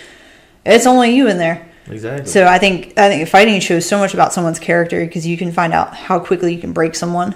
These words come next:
Speaker 2: Yeah.
Speaker 1: or how tough someone is, or how unwilling they are to break.
Speaker 2: Right.
Speaker 1: And I, I'll, I'm telling you, I don't think I can really talk smack on anyone. I'm too,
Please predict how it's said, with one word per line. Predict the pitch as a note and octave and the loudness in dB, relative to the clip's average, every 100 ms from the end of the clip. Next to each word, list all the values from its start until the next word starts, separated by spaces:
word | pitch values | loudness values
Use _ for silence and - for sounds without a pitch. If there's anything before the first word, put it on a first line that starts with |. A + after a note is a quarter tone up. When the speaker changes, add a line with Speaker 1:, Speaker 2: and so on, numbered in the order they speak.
| - _ | -12 _
Speaker 2:
Yeah. | - - - - | -14 -14 -10 -2
Speaker 1:
or | F3 | 0
how | E3 | 0
tough | - G3 F#3+ | -2 -2 -2
someone | F3 F3 - | -6 -6 -4
is, | - E3 | -4 -6
or | E3+ | -4
how | E3 E3 - | -2 -2 -2
unwilling | F#3+ F#3+ F3 E3 | -2 -2 -4 -6
they | E3 | -6
are | D#2+ - | -6 -8
to | |
break. | - C#3+ E3 - - - | -8 -10 -10 -16 -20 -18
Speaker 2:
Right. | G2+ E2+ - _ _ _ _ - | -14 -14 -14 _ _ _ _ -2
Speaker 1:
And | F#3+ F3+ F3 E3+ E3 D3+ - _ _ - - | 2 2 2 -2 -4 -8 -18 _ _ -8 -2
I, | - - | 0 2
I'll, | C#4 B3 | 2 2
I'm | G3 | 0
telling | - D#3+ D#3 | -4 -8 -6
you, | |
I | D2+ | -8
don't | - - | -10 -10
think | F3 | -8
I | C2+ | -8
can | - - | -10 -10
really | E2+ D2 - - - _ _ _ - | -6 -8 -10 -20 -20 _ _ _ -8
talk | - - | -8 -6
smack | E3+ E3 | -8 -6
on | F3 | -6
anyone. | F3 F3 F3 F3+ | -6 -6 -8 -8
I'm | G3 - | -8 -4
too, | F3 E3 | -2 -2